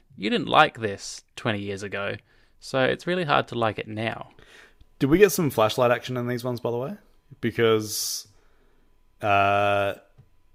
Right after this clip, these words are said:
Speaker 2: that was a big
Speaker 1: Uh, in the first one we do,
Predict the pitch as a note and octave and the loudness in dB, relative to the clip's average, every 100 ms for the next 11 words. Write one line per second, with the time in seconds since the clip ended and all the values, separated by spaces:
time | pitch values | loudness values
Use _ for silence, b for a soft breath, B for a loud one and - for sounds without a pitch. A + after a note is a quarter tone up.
0 | _ _ _ _ _ _ - A2+ C3 C#3+ | _ _ _ _ _ _ -12 4 6 6
1 | A2+ A2+ B2 A#2+ A#2+ - C#3 B2+ - - | 2 2 4 4 4 2 0 0 -4 6
2 | C3 B2+ B2+ A2 A2 - G#2 G#2+ | 8 8 2 0 -2 -4 -4 -6